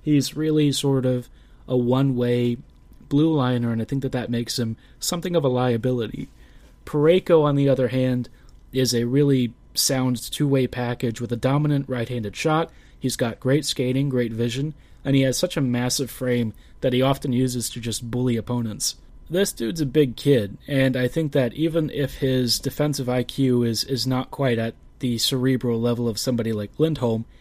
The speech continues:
he still makes more than enough do by just being incredibly strong in possession and ensuring that opponents can't get it off of him.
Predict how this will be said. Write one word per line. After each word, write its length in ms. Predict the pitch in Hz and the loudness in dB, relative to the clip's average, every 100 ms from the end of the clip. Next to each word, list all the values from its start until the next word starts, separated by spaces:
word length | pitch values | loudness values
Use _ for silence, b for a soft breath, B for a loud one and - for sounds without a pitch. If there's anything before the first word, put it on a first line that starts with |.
| b | b
he 140 | 160 | 2
still 240 | 151 180 156 | 2 2 2
makes 260 | 139 131 | 2 0
more 180 | 131 127 | -2 0
than 160 | 123 120 | 0 0
enough 300 | 113 110 - | 0 -4 0
do 260 | 143 131 | 2 2
by 200 | 113 110 | 0 -2
just 220 | 110 113 - | -2 -4 -4
being 200 | 120 110 | -4 -4
incredibly 460 | 104 143 135 120 | -4 -2 -2 -2
strong 320 | - 127 117 | -2 -2 -2
in 60 | 104 | -4
possession 540 | - 110 139 - 143 139 B B | -6 -2 -2 -2 -4 -6 B B
and 200 | 135 127 | -4 -2
ensuring 380 | 113 123 147 135 | 0 0 2 2
that 120 | 120 | 2
opponents 420 | 110 131 120 120 | 0 -2 -2 -2
can't 220 | - 131 123 | -4 -4 -2
get 120 | 123 | -2
it 100 | 110 | -2
off 240 | 113 - | -4 -6
of 100 | 104 | -8
him. 200 | 98 92 | -10 -12